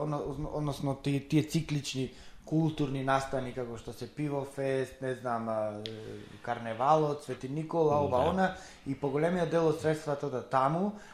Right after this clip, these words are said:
Speaker 1: а само трошки, трошки, ситни трошки одат, а, а, а, по здруженијата на граѓани, по, не знам, а, и по поединци кои што едноставно,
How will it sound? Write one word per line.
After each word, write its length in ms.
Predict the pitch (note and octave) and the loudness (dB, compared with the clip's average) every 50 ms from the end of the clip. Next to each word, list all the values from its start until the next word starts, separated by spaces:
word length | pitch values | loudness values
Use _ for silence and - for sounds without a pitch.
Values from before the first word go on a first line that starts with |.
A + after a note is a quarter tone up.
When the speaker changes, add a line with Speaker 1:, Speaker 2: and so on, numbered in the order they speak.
| - - | -16 -8
Speaker 1:
а 120 | - A2 | -8 -6
само 300 | - - F3 G3 G#3+ G3 | 0 2 4 4 4 2
трошки, 480 | G3 - G#3 A#3+ A#3 A#3+ - - F#3+ D#3 | 2 4 6 6 6 6 2 -2 -2 2
трошки, 360 | - G3 F#3+ F#3+ - - D#3+ | 4 4 4 4 2 -2 -4
ситни 400 | D#3 - F#3 F#3 - - E3 D3+ | -2 -4 -6 -6 -4 -4 -4 -2
трошки 380 | - F3+ G3 F#3+ - - G3 F3+ | 0 0 0 0 0 0 0 0
одат, 320 | F3+ F3 F3 E3+ - D#3 | 2 2 0 -2 0 2
а, 340 | D#3 D#3+ D#3+ D#3+ D#3 D#3 - - - - - - - _ - - - - - - - - - - _ - - _ | 4 6 6 6 4 4 0 -6 -14 -20 -20 -20 -20 _ -20 -20 -20 -18 -18 -18 -18 -20 -20 -20 _ -20 -10 _
а, 440 | - C#3 C#3+ C#3 C#3 C3+ C3+ C3 A2+ - - - - - _ _ | 2 4 6 6 6 6 4 2 0 -2 -4 -8 -16 -20 _ _
а, 280 | - D3+ D#3 D#3+ D#3 D3+ | -8 -4 0 0 2 0
по 240 | D3+ - - D3+ D3+ | 0 2 2 2 2
здруженијата 680 | C3+ B2 C#3+ D3+ C#3+ D#3 D#3 D#3+ F3 E3+ D#3+ D3+ - C#3+ | 4 2 -2 0 0 2 2 2 4 4 2 2 2 0
на 120 | C#3 C3+ B2+ | 0 0 2
граѓани, 480 | C3+ C#3+ C#3+ C#3 C3+ C#3 C3+ C3 B2+ | 2 2 4 4 2 0 -2 -2 -4
по, 300 | B2 - C3 B2+ B2 A#2+ | -4 -4 -2 -2 -2 -2
не 140 | B2 C3 B2+ | -2 -4 -4
знам, 340 | A2+ A#2+ A#2+ A2+ A2+ A2 G#2+ | -4 -6 -6 -6 -6 -8 -8
а, 80 | A2 A2 A2 | -8 -6 -6
и 360 | G#2+ G#2 A2+ B2 B2 B2 B2 A#2 | -6 -6 -6 -6 -6 -8 -8 -8
по 160 | - A2+ A2 | -8 -10 -8
поединци 580 | - - B2 B2+ B2+ D#3+ G3 G3+ G3+ - G3+ | -4 -2 -2 0 2 2 2 2 2 -2 -2
кои 160 | - G3 F3+ D#3+ | 0 2 2 2
што 340 | - - F3 E3+ E3+ D#3+ - - - - - - - - - - | 0 0 2 2 2 2 -2 -8 -16 -20 -20 -20 -20 -20 -16 -8
едноставно, 840 | - C#3 D3 D#3+ F3+ F#3+ F#3 F#3 F#3+ F#3 F#3 F3+ F3+ F3 E3+ D#3+ - | -4 -2 0 2 4 2 4 4 4 4 6 6 6 6 4 4 2